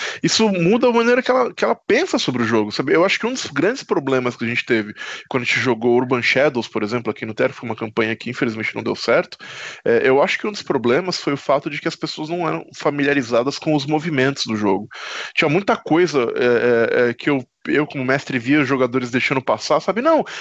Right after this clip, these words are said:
aqui dá pra, cabe, cabe tal movimento, se ele tivesse feito tal coisa, teria resolvido", sabe? E eu acho que o pessoal deixava passar porque não conhecia os movimentos, não tava familiarizado com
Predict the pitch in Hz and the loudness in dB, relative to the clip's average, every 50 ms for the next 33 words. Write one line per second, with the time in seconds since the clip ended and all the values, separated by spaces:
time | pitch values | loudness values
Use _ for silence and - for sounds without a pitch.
0 | - - - - - 254 262 247 277 247 - - 226 202 180 214 - _ - - | -10 -6 -6 -2 0 0 0 2 0 -2 0 0 0 -2 -2 -8 -18 _ 0 0
1 | 214 220 220 - 220 202 208 202 190 202 160 147 170 202 214 202 - 175 160 - | 0 0 2 0 0 0 0 0 0 -2 0 2 2 2 2 0 -2 -4 -2 -2
2 | 190 180 180 165 185 185 - - - - - 185 - - - 165 - - - 139 | -2 -2 -2 -4 -4 -8 -8 -12 -6 -4 -4 -4 -2 0 -2 -2 -2 -2 0 0
3 | 156 170 160 160 - 156 143 147 143 147 135 143 143 120 107 113 127 165 180 131 | 2 2 0 0 -4 -2 0 0 0 0 -2 -2 -4 -2 2 4 4 4 4 2
4 | 117 - - 123 123 123 - - - - - - - - - 151 143 143 160 160 | -2 0 0 0 0 0 -4 -8 -8 -8 -6 -8 -6 -2 2 4 4 4 4 2
5 | - - - 180 170 165 - _ _ _ _ _ - 156 - 170 160 - 185 156 | 0 0 2 4 4 4 2 _ _ _ _ _ -16 -4 -4 -4 -2 0 0 0
6 | 160 - 180 156 156 - 170 151 - - 170 160 - - 185 - - 180 165 165 | 2 2 2 0 2 2 0 -2 0 0 0 0 0 -2 -10 -4 -4 -2 -2 -2
7 | 170 175 - - 180 175 175 - - - - 180 175 160 127 110 - - - - | -4 -6 -4 -2 -2 -2 -2 -4 -6 -6 -2 0 2 2 2 0 -2 -6 -16 -20
8 | - - _ - 117 117 131 127 113 123 117 120 131 143 139 - - 117 120 120 | -20 -18 _ -10 -8 -4 -2 -2 -2 -2 0 2 2 2 0 -2 -6 -8 -4 -2
9 | 139 131 123 - 156 135 131 123 131 131 131 120 104 127 120 127 135 127 131 127 | -2 -2 0 -2 -4 -4 0 0 0 0 0 0 0 2 2 2 2 2 0 -6
10 | - - 123 120 120 123 | -4 -2 -2 -2 -2 -4